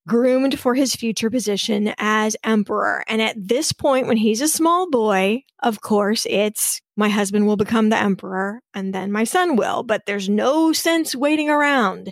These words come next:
We are gonna groom and train him since birth for his role as future emperor." He's educated within an inch of his life with the finest tutors and the understanding of his future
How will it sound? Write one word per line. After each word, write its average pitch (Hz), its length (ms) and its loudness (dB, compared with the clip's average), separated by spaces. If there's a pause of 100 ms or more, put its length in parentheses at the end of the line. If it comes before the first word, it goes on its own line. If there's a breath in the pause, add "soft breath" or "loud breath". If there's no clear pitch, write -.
We 262 120 2
are 269 60 0
gonna 247 200 0
groom 247 460 0
and 302 220 -4
train 254 340 2
him 226 360 2
since 370 680 -2
birth 320 420 0
for 262 280 0
his 320 220 0
role 208 380 2
as 226 160 -2
future 185 440 -6 (360 loud breath)
emperor." 233 560 -2
He's 214 280 -2 (220)
educated 262 640 2
within 220 240 2
an 220 120 0 (240)
inch 370 300 2
of 240 100 0
his 214 260 -2
life - 460 -2 (240)
with 233 160 -2
the 220 80 -6
finest 240 500 0
tutors 214 380 0 (140)
and 294 340 2
the 330 120 2
understanding 240 840 0
of 220 320 0
his 220 240 -2
future 208 460 -2